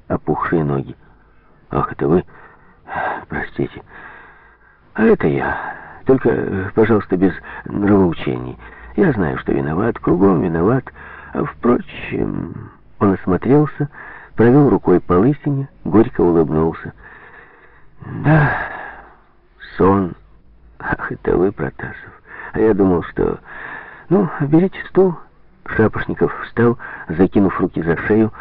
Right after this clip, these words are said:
и, пробежав на цыпочках, сладко потянулся, затем криворото отчаянно зевнул. Бородища залезла на левое плечо. Сел к столу,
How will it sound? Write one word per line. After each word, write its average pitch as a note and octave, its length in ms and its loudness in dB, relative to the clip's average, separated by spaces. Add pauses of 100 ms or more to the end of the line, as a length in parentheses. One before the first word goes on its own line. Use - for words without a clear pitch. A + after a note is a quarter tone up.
(220)
и, A#2+ 120 4
пробежав F2+ 640 2
на D2+ 200 0
цыпочках, - 540 -2
сладко - 340 -4
потянулся, E2 720 0 (320)
затем A#2+ 300 2
криворото E2+ 800 0
отчаянно F2 680 -2
зевнул. C#2 540 0 (320)
Бородища D#2 720 0
залезла D2+ 480 0 (260)
на D#2 140 0
левое C#2 320 0
плечо. C#2 520 -6 (1120)
Сел D#3+ 160 6
к - 80 -12
столу, F2 380 0